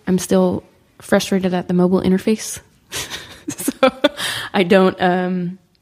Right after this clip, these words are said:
I don't go there for a lot of feedback necessarily, which maybe if I, like, get my website together and start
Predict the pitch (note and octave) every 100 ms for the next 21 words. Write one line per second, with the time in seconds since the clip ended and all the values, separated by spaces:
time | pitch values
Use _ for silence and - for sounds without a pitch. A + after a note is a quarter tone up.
0 | _ - F#3+ G#3 G3+ F#3+ F#3 F3 F3+ F3
1 | E3+ E3+ - F3 E3 D#3+ F3 F3+ F3+ F#3
2 | F#3 F3+ F3+ - - - - _ _ _
3 | - F3+ F3 E3+ F#3 G3 - G3 F#3 -
4 | F#3 F3 F3 E3+ - - - F#3+ F#3 F3+
5 | - _ _ _ F3+ F3 - G2+ -